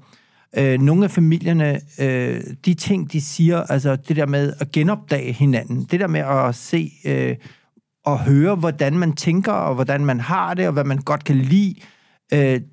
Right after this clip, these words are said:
det er altså virkelig, virkelig stærkt, fordi det er der, jeg tror, styrken i det her ligger, at man simpelthen sætter sig sammen og begynder at snakke om, hvordan har vi det egentlig, og hvordan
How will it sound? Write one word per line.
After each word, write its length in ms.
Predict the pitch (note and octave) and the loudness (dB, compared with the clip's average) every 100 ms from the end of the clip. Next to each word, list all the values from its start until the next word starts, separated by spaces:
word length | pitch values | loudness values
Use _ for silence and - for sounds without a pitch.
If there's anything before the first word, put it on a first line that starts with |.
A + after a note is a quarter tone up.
| - | -2
det 160 | F3+ | 0
er 60 | D3+ | 0
altså 260 | C3+ B2+ C#3+ | -4 -2 0
virkelig, 340 | C#3+ F3 E3+ | 2 0 0
virkelig 220 | C#3+ D3 | 0 0
stærkt, 380 | D3 C#3+ D3+ D3+ | -2 -2 -2 -4
fordi 220 | D3 C#3+ | -2 -2
det 140 | C3 D3 | 0 -2
er 40 | E3+ G#3+ | 0 -2
der, 80 | F#3+ | 0
jeg 120 | E3+ | -2
tror, 220 | - E3 | -2 -2
styrken 400 | D3 - F#3 G#3 | -2 2 2 2
i 40 | |
det 140 | D#3+ E3 | 2 2
her 140 | E3+ | 2
ligger, 300 | D3+ C#3+ D3 | 2 0 0
at 160 | F3 C#3+ | -2 -2
man 120 | D3 | -2
simpelthen 340 | D#3 F3+ D#3+ D3 _ _ _ _ _ | 0 0 0 -4 _ _ _ _ _
sætter 320 | - - A3 A3+ | -12 -4 -2 -2
sig 80 | |
sammen 280 | G#3 F#3+ F3 | -4 -4 -2
og 40 | F#3 | -4
begynder 200 | G3 F#3 | -2 -4
at 60 | |
snakke 300 | - E3+ F3+ E3+ | -2 -4 -2 -2
om, 60 | |
hvordan 380 | D#3 D#3 D3+ F3 | 0 0 0 0
har 260 | E3+ - F#3 | -2 -4 0
vi 100 | G3 | 0
det 120 | D3+ | 0
egentlig, 380 | D#3 D3+ D3 D#3 | -2 0 0 0
og 60 | C#3 | -2
hvordan 300 | C3 D3 | -2 -4